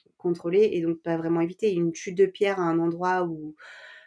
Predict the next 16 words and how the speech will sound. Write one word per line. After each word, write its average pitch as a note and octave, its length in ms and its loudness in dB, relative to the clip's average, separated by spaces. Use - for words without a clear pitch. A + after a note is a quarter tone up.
où E3+ 160 -2
on E3+ 100 2
se E3+ 80 -8
trouve, B3 300 0
euh, E3 260 0
ça E3+ 160 -6
peut - 160 -8
être, E3+ 320 -6
euh, D#3+ 460 -6
ça D#3+ 160 -12
peut - 180 -10
être E3 260 -8
vraiment, E3+ 460 0
euh, D#3 380 -8
la E3+ 80 -10
catastrophe. A3 640 -6